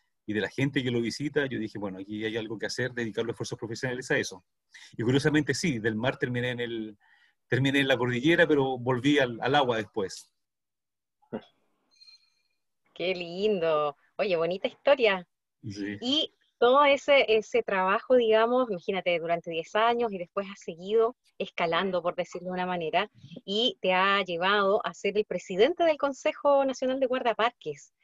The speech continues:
Speaker 2: Y en este sentido, Mario, eh, preguntarte si tú consideras que el trabajo del guardaparque en nuestro país es valorado, es respetado. Yo quiero saber tu opinión.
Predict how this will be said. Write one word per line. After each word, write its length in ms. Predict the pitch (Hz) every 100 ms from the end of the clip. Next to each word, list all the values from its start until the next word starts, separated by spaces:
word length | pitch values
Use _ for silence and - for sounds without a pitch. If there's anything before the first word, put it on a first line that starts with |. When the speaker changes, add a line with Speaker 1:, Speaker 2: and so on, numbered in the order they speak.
| _ - - _
Speaker 2:
Y 120 | 214
en 60 | 247
este 160 | 311
sentido, 800 | - 294 - 262 285 302 294 240
Mario, 640 | 226 254 269 294 294 -
eh, 320 | 202 202 196 -
preguntarte 840 | 202 202 - 240 - - 269 -
si 300 | - - 208
tú 120 | -
consideras 680 | 226 277 262 220 170 226 330 -
que 240 | - 247 277
el 160 | 247 214
trabajo 480 | 202 190 226 254 240
del 100 | 226
guardaparque 560 | 214 208 196 214 -
en 60 | 208
nuestro 240 | 208 202
país 480 | 190 190 214 - - _ _ _ _ _
es 160 | 247 196
valorado, 720 | 220 202 196 190 190 190 - _
es 180 | 202 214
respetado. 500 | 190 - 175 180 180
Yo 180 | 180 180
quiero 180 | 180 180
saber 300 | 165 156 151
tu 60 | 160
opinión. 460 | 160 147 147 135